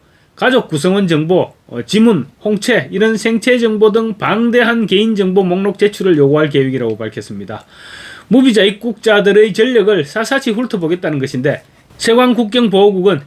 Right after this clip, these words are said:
이러한 제안에 대해서 육십 일간 의견 수렴 절차를 거칠 계획이라고 덧붙였습니다. 지금까지 이스타 신청 과정에서는 이메일, 자택 주소, 전화번호,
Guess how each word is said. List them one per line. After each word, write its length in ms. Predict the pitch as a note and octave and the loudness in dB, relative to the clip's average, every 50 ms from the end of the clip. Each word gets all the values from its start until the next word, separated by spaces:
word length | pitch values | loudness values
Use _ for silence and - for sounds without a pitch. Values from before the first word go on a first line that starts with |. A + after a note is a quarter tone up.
| _ _ | _ _
이러한 440 | G3+ A3+ A#3 B3+ B3 A3 A3+ A3 G3 | -6 -2 2 2 2 2 0 -2 0
제안에 360 | F#3+ A3 A3 G#3+ F#3+ E3+ C#3+ | 0 0 0 2 0 0 0
대해서 340 | C3+ C3 C3 C#3 - D#3+ A#2+ A2 | 0 -4 -4 -2 -4 -6 -6 -4
육십 400 | C#3+ G3+ A3 - - - B3 A3+ | -8 -8 -8 -8 -6 -6 -4 0
일간 340 | G#3+ G#3 G3 F3+ G3+ G#3 G3+ | 0 2 2 2 2 0 2
의견 360 | E3+ D#3+ F3+ G3 F#3 G#3+ G#3 | 2 2 2 2 2 0 0
수렴 300 | G#3 - B3+ A3+ A3 G3 | 0 -2 -2 -2 0 0
절차를 460 | C#3+ E3 D#3+ D#3+ - - F#3 F3+ F3+ D#3 | 0 -2 -2 -2 -2 -2 0 0 0 0
거칠 320 | E3 F3 E3+ - E3 C#3 | -2 -4 -4 -4 -6 -2
계획이라고 480 | C3 B2+ B2 C3 B2+ A#2+ A#2+ A2+ B2+ A#2 | -2 -2 -2 -2 -2 -2 -4 -4 -4 -6
덧붙였습니다. 800 | A#2+ G#2 - - - A#2 - - A2+ G2+ G2+ F#2+ A2 G#2 - _ - - - - - - - - - - - _ | -8 -10 -10 -12 -12 -12 -10 -8 -10 -10 -8 -8 -10 -12 -12 _ -20 -20 -20 -20 -20 -20 -20 -20 -20 -20 -20 _
지금까지 560 | - - A#3 B3+ C4+ A#3 B3+ A3+ G3+ A3 G#3+ | -2 2 4 4 4 4 2 0 2 2 0
이스타 380 | B3 B3+ - - - A#3 A3 G#3 | 0 -2 -4 -4 -2 0 0 0
신청 440 | G#3+ - A#3+ A#3 - A#3+ A3+ G#3+ F#3+ | 0 -2 -6 -4 -2 -4 -4 -2 0
과정에서는 560 | F3+ E3+ F3 G#3+ G#3+ F#3+ F3 F#3+ F#3+ G3+ F3+ C#3 - - _ _ _ | 0 0 0 0 -2 -2 -2 -2 -2 -2 -2 -4 -6 -12 _ _ _
이메일, 480 | F3 G#3 A3 A3+ A#3 A3+ G3+ C#3 C#3+ - _ | 0 2 2 2 2 2 0 0 -2 -8 _
자택 380 | - F3+ F#3 F3+ A#3+ A3 - - | -4 -4 -2 0 -2 -2 -2 -4
주소, 360 | G3 G3+ - - F#3+ C#3 G#2 - | -10 -4 -2 0 0 0 -2 -6
전화번호, 560 | - D3+ D3+ E3+ F3 F#3+ G#3 A3 F3 C#3 - | -6 -2 -2 0 0 0 0 0 0 -2 -6